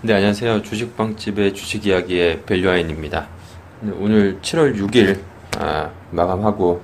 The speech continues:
지금 녹음을 하고 있습니다. 어, 요즘 뭐 계속 지루한 지금 시장이 뭐 이어지고 있죠. 그래서 아마 뭐 투자자분들도 요새 뭐 시장 참 재미없다라고 느끼실 텐데,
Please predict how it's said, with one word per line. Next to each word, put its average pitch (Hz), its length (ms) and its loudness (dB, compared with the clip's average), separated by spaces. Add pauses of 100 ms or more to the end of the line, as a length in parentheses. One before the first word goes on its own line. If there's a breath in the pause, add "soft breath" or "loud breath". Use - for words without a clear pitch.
지금 90 200 -6
녹음을 90 340 -2
하고 120 180 -2
있습니다. - 480 -6 (1000 loud breath)
어, 127 260 0
요즘 135 340 -6
뭐 113 140 0
계속 123 440 -4
지루한 135 600 -2
지금 107 180 -2
시장이 127 460 -4
뭐 90 240 -2
이어지고 101 420 0
있죠. 87 540 -4
그래서 82 440 -4 (140)
아마 82 720 -2 (380)
뭐 87 180 -6
투자자분들도 101 1080 0 (580 loud breath)
요새 101 260 -4
뭐 92 160 -4
시장 127 320 -4
참 135 200 -8
재미없다라고 107 1000 0
느끼실 107 360 -8
텐데, 98 500 -4